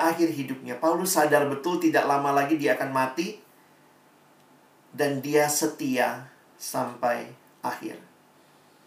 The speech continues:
Teman-teman, gampang ya kita setia di awal. Tapi setia sampai akhir itu yang harusnya jadi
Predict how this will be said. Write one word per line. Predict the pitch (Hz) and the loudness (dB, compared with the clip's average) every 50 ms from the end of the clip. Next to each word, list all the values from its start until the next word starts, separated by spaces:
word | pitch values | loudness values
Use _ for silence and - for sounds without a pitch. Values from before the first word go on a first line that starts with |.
| - _ _ _ _ _ - - - _ _ _ - | -20 _ _ _ _ _ -20 -20 -20 _ _ _ -6
Teman-teman, | 139 135 143 143 147 151 147 151 156 160 165 175 185 190 - - - _ _ _ _ _ _ _ _ _ _ _ _ _ _ _ _ _ _ _ _ _ 123 110 | -4 -2 -2 -2 0 0 4 6 6 6 6 4 0 -6 -10 -14 -20 _ _ _ _ _ _ _ _ _ _ _ _ _ _ _ _ _ _ _ _ _ -4 4
gampang | 165 170 170 165 170 175 - - 170 147 135 131 127 | 6 8 8 8 6 2 4 6 6 6 6 4 -2
ya | 120 123 127 139 143 - - - - _ _ _ _ _ _ _ _ _ _ _ _ - _ - | -2 -2 -2 -4 -4 -10 -16 -20 -20 _ _ _ _ _ _ _ _ _ _ _ _ -20 _ -10
kita | 151 - - - 143 139 | -10 -8 -2 2 2 2
setia | 135 - - 156 - - - 143 139 135 131 | 2 0 -2 -4 -6 -6 -6 -2 0 0 0
di | 120 131 127 | 0 -2 0
awal. | 123 131 127 123 117 117 113 - - - - - _ _ _ _ _ _ _ _ _ _ _ _ _ _ _ - | 2 4 4 4 4 2 2 0 -2 -6 -12 -20 _ _ _ _ _ _ _ _ _ _ _ _ _ _ _ 0
Tapi | 135 127 - 147 | 0 2 0 -4
setia | 135 - 147 127 - - 135 131 | -4 -4 -4 -6 -6 -4 -2 -2
sampai | 127 - 131 123 123 120 131 123 | -2 0 0 -4 -4 -2 -2 0
akhir | - 127 - - - 147 - - | 0 0 -2 0 -2 -2 -2 -4
itu | 131 127 - 143 | -6 -8 -6 -4
yang | 131 123 120 120 | -4 -4 -4 -4
harusnya | 120 120 120 117 110 - 139 127 | -4 -4 -4 -4 -6 -8 -10 -10
jadi | 107 110 120 113 110 131 139 143 147 147 | -6 -4 -4 -4 -2 -4 -6 -6 -8 -10